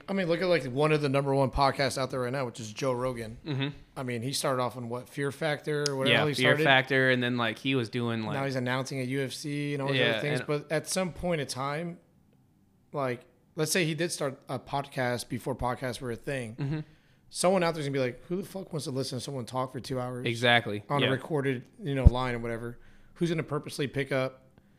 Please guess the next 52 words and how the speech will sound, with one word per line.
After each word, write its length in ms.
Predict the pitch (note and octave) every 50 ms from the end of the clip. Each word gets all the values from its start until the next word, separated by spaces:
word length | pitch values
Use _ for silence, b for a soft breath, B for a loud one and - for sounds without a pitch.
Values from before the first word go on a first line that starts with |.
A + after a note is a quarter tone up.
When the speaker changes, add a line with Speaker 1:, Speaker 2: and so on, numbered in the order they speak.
| b b b b b _ -
Speaker 1:
you 100 | D#3+ D3
know, 140 | C#3 B2+
their, 440 | A#2+ B2+ B2+ B2 B2 A#2+ A#2+ A#2 A#2 -
their 160 | - D3 B2+ A#2+
laptop 500 | B2 B2+ C3 B2+ - C#3+ B2+ A#2+ A#2 C#3
and 160 | A#2+ A#2 A#2
go 100 | B2 B2
on 100 | B2 B2
YouTube 380 | B2+ C3 B2 - C3+ B2 A#2
and 100 | A#2+ A#2+
go 80 | A#2 A#2+
listen 380 | A2+ A2 A#2 B2 B2+ - C3 A#2+
to 60 | A#2+
Speaker 2:
And, 60 | C3
Speaker 1:
someone 220 | C3 C3 B2+ B2 B2+
Speaker 2:
yeah, 140 | D#3 D#3 C3+
Speaker 1:
talk?" 80 | C3 B2
Speaker 2:
and 80 | A#2+
just 140 | A2+ A2+ -
go 100 | C3 A#2+
watch 420 | A2+ G#2+ G#2 A2 A#2 A2+ A#2 -
someone 220 | - B2 A2+ A2 A2
talk. 380 | - A2+ A2+ A2 G2+ - -
Speaker 1:
Go 160 | C#3+ D3 C#3 C#3+
look 160 | D#3 C#3 D#3
at 80 | D3+
his 100 | D3+ B2+
fucking 280 | - - C#3+ C3+ C#3 A#2
podcast 400 | - C#3+ E3+ - - C3+ A#2+ G2+
views 320 | B2 B2 A#2+ A#2+ B2 A#2
and 80 | A#2+ A#2+
you'll 100 | A#2 A2
see 200 | - - C#3 B2+
why. 120 | A#2+ B2
Speaker 2:
Putting 180 | C#3+ C#3+ C3+ B2
up 80 | A#2 A2+
numbers. 300 | A#2+ C#3+ D#3 - - -
Speaker 1:
He's 40 | - -
got, 40 | -
Speaker 2:
He's 40 | -
putting 120 | F3 C3+
Speaker 1:
like, 100 | A#2 G#2
Speaker 2:
up 20 | G2+
Speaker 1:
he's 60 | A2
got, 60 | C3+ F#3
like, 60 | D#3 C#3
Speaker 2:
millions. 180 | G#2+ G2 G#2
Speaker 1:
two 140 | - E3 D3+
million, 480 | D3 D#3 D#3 D#3 D#3+ D#3 D#3 D3+ D3+ D3+
three 180 | D#3 D3+ D3+
million 260 | D3 D3+ C#3+ C#3 C3
views. 420 | A#2 C#3+ E3 E3+ D3+ C3 B2+ C3